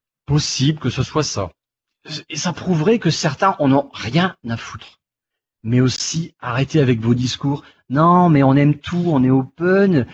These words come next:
euh, il faut pas s'enfermer dans ses propres softs, et cetera, et cetera. Et on est une grosse boîte, il y a forcément des gens qui dérivent.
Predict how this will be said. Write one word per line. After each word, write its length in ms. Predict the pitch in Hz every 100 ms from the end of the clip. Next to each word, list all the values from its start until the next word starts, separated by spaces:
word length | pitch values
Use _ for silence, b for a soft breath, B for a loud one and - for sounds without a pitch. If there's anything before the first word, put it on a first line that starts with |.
| B B
euh, 180 | 127 127
il 60 | 135
faut 140 | 147
pas 160 | - 190
s'enfermer 440 | 175 151 160 196
dans 100 | 165
ses 160 | - 135
propres 460 | - 147 139 165
softs, 300 | 151 196 185 -
et 80 | -
cetera, 360 | - - 147
et 20 | 175
cetera. 480 | - 147 131 117 - _ B B
Et 80 | 131
on 100 | 147
est 60 |
une 80 | 170
grosse 260 | 170 202 175
boîte, 380 | 185 233 233 170
il 20 |
y 20 |
a 40 |
forcément 420 | 151 165 - 175 165
des 80 |
gens 140 | 156 160
qui 160 | -
dérivent. 480 | 156 175 214 220 120